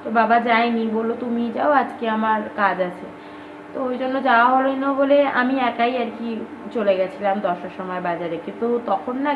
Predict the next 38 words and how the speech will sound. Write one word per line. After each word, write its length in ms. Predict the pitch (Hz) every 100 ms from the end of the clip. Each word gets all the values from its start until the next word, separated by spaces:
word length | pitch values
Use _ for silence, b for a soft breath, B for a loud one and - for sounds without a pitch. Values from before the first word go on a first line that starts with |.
| 220
গিয়ে 180 | 220 214 226
আর 60 | 226
মাছ 160 | 160 170 -
পাওয়া 200 | 160 151 156
যায়নি, 280 | 147 143 156 - B B B -
মানে 140 | 233 262
মাছ 160 | 262 277 -
ছিল, 200 | - 311 277 240
ওর 80 | 240 240
বাবা 140 | 240 240
তো 40 | 247
বেশি 160 | 247 226 233
জ্যান্ত 220 | 202 214 214
মাছ 120 | 220 -
খেতে 180 | 226 220
পছন্দ 240 | 226 233 247 -
করে, 180 | 254 214 B B -
তো 40 | 269 240
জ্যান্ত 260 | 220 214 226
মাছ 140 | 233 233 226
আর 60 | 220
কি 60 | 214 -
ছিল 160 | 214 175 -
না। 60 | - B B B
তো 60 | - 277
আর 60 | 277
আমি 120 | 269 277
নিজের 240 | 254 240 214
জন্য 160 | 247 254 240
আলাদা 220 | 208 202 214
করে 120 | 233 240
না 40 | 220
কিছু 120 | 214 214
দেখবে 180 | 208 233 202
নিতে 160 | 196 190
ভালো 160 | 190 175 170
লাগে 200 | 165
না, 60 | 165